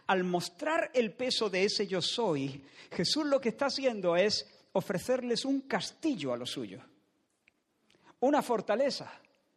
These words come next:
un lugar alto. Como dijo Luis Miguel en la oración, "una torre fuerte",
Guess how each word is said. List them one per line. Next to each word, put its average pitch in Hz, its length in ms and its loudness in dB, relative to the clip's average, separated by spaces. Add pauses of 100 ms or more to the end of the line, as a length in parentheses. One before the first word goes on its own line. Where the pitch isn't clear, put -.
(300)
un 302 180 2
lugar 254 400 2
alto. 175 520 0 (1500)
Como 220 220 2
dijo 220 380 0
Luis 233 160 0
Miguel 247 320 0
en 247 120 -2
la 240 80 0
oración, 233 600 -2 (220)
"una 262 300 4
torre 247 320 4
fuerte", 277 680 2